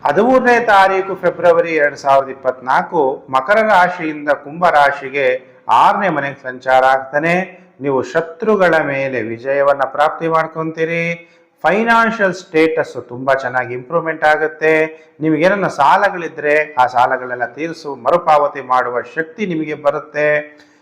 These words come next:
ನೀವು ಮಕ್ಕಳಾಗ್ತಾ ಇಲ್ವಲ್ಲ ಅಂತ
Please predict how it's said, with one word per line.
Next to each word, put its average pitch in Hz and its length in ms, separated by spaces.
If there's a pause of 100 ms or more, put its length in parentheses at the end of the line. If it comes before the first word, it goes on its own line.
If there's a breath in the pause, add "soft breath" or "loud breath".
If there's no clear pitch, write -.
(160 soft breath)
ನೀವು 185 540
ಮಕ್ಕಳಾಗ್ತಾ 170 720
ಇಲ್ವಲ್ಲ 147 420
ಅಂತ 135 480